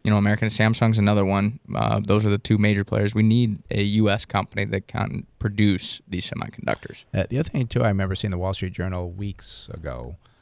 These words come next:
Speaker 2: uh, something about perhaps trying to buy, I believe it was, like, Global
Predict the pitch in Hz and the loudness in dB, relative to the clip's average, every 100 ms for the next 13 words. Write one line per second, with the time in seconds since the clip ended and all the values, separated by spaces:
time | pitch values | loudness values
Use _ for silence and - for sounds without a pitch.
0 | _ - 90 87 80 - 123 131 107 101 | _ -8 -4 -4 -4 -6 -6 -4 -4 -4
1 | 95 98 - 85 98 95 95 92 85 87 | -6 -6 -6 -4 -4 -6 -6 -6 -6 -6
2 | 92 - 110 127 92 82 - - 127 98 | -6 -6 -6 -6 -6 -6 -6 -6 -4 -6
3 | 95 | -8